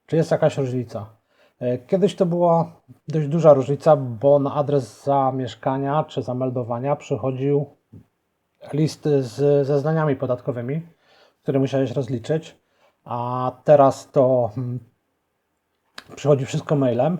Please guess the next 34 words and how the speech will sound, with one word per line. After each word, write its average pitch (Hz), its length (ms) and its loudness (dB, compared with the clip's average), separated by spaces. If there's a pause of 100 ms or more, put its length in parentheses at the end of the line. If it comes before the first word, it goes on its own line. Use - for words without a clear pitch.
(480)
ale 151 200 0
z - 40 -8
tego, 170 220 0
co 170 140 -2
mi 160 100 0
się 151 280 0
wydaje, 147 520 2
to, 147 560 4 (380)
y, 131 40 -6 (800)
powinieneś 165 360 0
wpisać 160 340 -4
taki 170 340 -2
adres 165 440 -2
w, - 200 -16
na, 147 300 -2 (140)
w, 147 440 -2 (2000)
powinieneś 156 260 0
wpisać 151 300 -2
taki 185 240 2
adres, 165 280 0
który - 340 -6
jest, 156 380 -4
y, 143 300 0
powiązany 151 520 0
z - 80 -10
twoim, 147 460 -2
tam 160 200 0
gdzie 156 100 -2
się 160 140 0
rozliczasz 156 540 -2
z - 80 -20
podatkiem, 143 440 -2
czyli, 135 320 -10
czyli, 139 540 -6